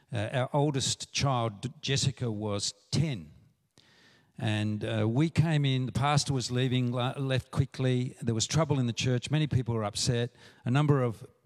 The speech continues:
adults were leaving their positions in the church, and a, a place in the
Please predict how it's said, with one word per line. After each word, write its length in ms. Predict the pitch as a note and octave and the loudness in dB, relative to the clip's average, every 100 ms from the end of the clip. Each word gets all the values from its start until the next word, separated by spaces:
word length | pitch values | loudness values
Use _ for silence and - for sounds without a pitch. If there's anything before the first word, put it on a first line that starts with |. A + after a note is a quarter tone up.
| - | -6
adults 460 | C3+ B2+ B2+ - - | -2 0 0 -2 -2
were 80 | |
leaving 560 | G#2+ A2+ C3 C3+ C3+ B2+ | 0 2 4 4 4 4
their 140 | A#2+ | 2
positions 600 | A2 B2+ A2 A2+ B2 G#2+ | 0 -2 -2 -4 -2 -4
in 120 | A2 G#2+ | -2 -2
the 80 | |
church, 400 | G2+ A#2+ A2+ A2+ | 0 0 0 0
and 340 | B2+ C3 A#2+ A2+ | -4 -2 0 -2
a, 480 | A2+ - A#2 A2 G2 - - - _ - | -4 -2 -2 -2 -6 -16 -20 -20 _ -6
a 120 | A#2 | 0
place 480 | - D3+ D#3 C#3+ F3 | 2 2 2 2 0
in 240 | D#3+ C#3 | 0 0
the 160 | B2+ | 0